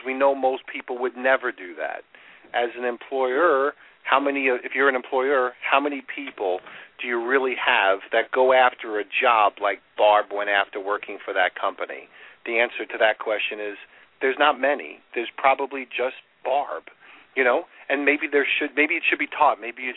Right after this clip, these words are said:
should be something else that people kind of hear about, that it's even possible. And that's what people do when they want to make a difference. And there's probably a whole bunch of people listening in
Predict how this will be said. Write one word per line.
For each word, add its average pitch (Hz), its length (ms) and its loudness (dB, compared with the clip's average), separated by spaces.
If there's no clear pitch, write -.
should 135 120 -6
be 123 140 -10
something 156 300 0
else 139 200 0
that 143 140 -10
people 147 260 -12
kind 135 220 -6
of 139 80 -10
hear 143 160 -4
about, 131 280 -2
that 131 100 -8
it's - 200 -14
even 147 300 -6
possible. 156 640 -4
And 135 160 -4
that's 156 220 4
what 165 120 0
people 147 380 -4
do 151 180 -2
when 139 140 -2
they 113 100 -4
want 117 220 0
to 117 80 -2
make 120 160 0
a 113 80 2
difference. 104 400 0
And 127 140 -4
there's 131 220 0
probably 143 380 2
a 113 140 0
whole 180 320 4
bunch 151 260 2
of 135 140 -8
people 147 340 -10
listening 127 380 -6
in 127 280 -4